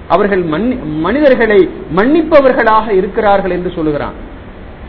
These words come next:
மனிதர்களை என்று தான் சொன்னானே தவிர மூமின்களை மன்னிப்பவர்களாக இருப்பார்கள் என்று சொல்லவில்லை.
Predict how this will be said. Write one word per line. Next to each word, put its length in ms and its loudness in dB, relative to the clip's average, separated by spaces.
மனிதர்களை 640 4
என்று 220 0
தான் 220 0
சொன்னானே 500 0
தவிர 280 6
மூமின்களை 680 4
மன்னிப்பவர்களாக 880 4
இருப்பார்கள் 500 2
என்று 140 0
சொல்லவில்லை. 500 2